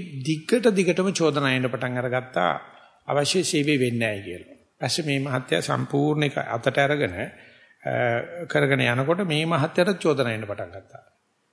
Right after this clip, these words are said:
මෙච්චර දක්ෂකම් තියෙද්දි ඇයි මේව කරන්නේ? ඊට පස්සේ මේ මහත්තයා දැන් කණ්ඩායමක් එක්ක එකතු වෙලා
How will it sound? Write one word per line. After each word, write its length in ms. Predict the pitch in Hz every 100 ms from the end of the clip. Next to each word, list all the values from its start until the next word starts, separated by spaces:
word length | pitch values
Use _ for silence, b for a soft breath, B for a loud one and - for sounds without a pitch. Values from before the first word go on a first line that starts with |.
| _ -
මෙච්චර 360 | 123 - 208
දක්ෂකම් 540 | 190 165 147 156 147 135
තියෙද්දි 260 | 139 147 170
ඇයි 160 | 151
මේව 200 | 156 170
කරන්නේ? 360 | 147 131 110 113
ඊට 120 | 147
පස්සේ 240 | 147 147
මේ 100 | 147
මහත්තයා 340 | 139 127 - 143
දැන් 140 | 143
කණ්ඩායමක් 560 | - 123 120 123 123 -
එක්ක 120 | 123
එකතු 260 | 120 131 156
වෙලා 260 | 185 98